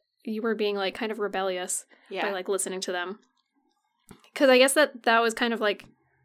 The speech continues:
Speaker 1: also how I felt about my music choices as a teen.
Speaker 2: Oh, totally.
Speaker 1: Yeah. We liked to be alternative. And we listened to a lot of, like,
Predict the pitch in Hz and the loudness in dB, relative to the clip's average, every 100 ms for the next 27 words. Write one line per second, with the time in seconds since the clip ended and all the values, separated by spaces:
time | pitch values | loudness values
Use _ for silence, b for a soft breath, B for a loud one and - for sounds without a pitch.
0 | _ _ _ - 202 208 226 240 247 254 | _ _ _ -4 -2 0 2 4 4 4
1 | 247 233 226 220 220 240 240 269 269 269 | 4 2 -2 0 -2 0 0 6 6 8
2 | 247 247 247 285 302 330 B B - 262 | 4 4 4 4 4 0 B B 2 2
3 | 214 285 269 - 95 214 - _ _ _ | 2 -2 -2 -4 -6 -8 -12 _ _ _
4 | _ _ - 277 262 226 190 202 - _ | _ _ 0 2 4 4 2 -2 -8 _
5 | _ _ _ 254 240 247 247 - 240 233 | _ _ _ -8 -4 -4 -6 -4 -4 -2
6 | 233 220 _ _ _ _ b - 233 - | -2 -4 _ _ _ _ b -12 -8 -4
7 | 247 226 220 196 185 190 - - _ b | -2 0 0 0 0 -4 -8 -16 _ b
8 | b b b b b b _ _ _ _ | b b b b b b _ _ _ _
9 | - 254 254 262 262 254 247 240 233 226 | -2 2 6 6 6 2 4 4 4 0
10 | 220 185 175 | 0 -4 -4